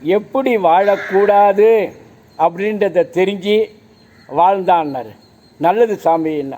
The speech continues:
"சாமி, அந்த ஆள் யார் சாமின்னா?" "அந்த ரெண்டாவது பையன் நான் தாண்டா" அப்படின்னா. இது மாதிரி நல்ல தகவலை உங்களுக்கு சொல்றேன். டிலக்ஸ் ஸ்ரீதரன்னு சொல்லி YouTube-ல பாருங்க.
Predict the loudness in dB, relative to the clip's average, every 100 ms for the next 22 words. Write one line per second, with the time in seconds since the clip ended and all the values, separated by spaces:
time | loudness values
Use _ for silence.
0 | -8 -4 0 0 2 2 2 2 2 2
1 | 2 0 -4 -2 -4 -4 -6 -12 _ -10
2 | -2 0 0 2 0 0 0 0 0 -2
3 | -2 -2 0 0 2 0 0 -4 -2 -4
4 | -6 -18 _ -6 -2 0 0 -2 0 0
5 | 0 0 0 2 0 0 -4 -4 -4 -4
6 | -2 -4 -4 -12 _ _ 0 0 0 -4
7 | -6 -4 0 0 0 -2 -4 -4 -4 -2
8 | -2 -2 -2 -6 -2 -4 -2 0 0 0
9 | -2 -4